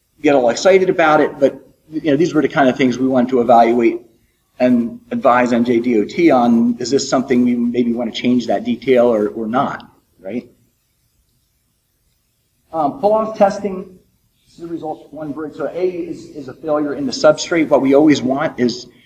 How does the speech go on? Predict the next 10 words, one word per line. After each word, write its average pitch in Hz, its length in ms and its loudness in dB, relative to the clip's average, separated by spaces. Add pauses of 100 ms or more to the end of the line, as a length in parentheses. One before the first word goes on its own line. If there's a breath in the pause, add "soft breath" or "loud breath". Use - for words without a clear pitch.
(320 soft breath)
um, 110 520 2 (120)
our, 113 320 0
our 113 260 -2
overlay, 143 640 4 (240)
when 123 100 -8
you 113 120 -4
pull 156 340 -2
on 156 160 -2
it, 156 140 -2 (800)
that - 440 0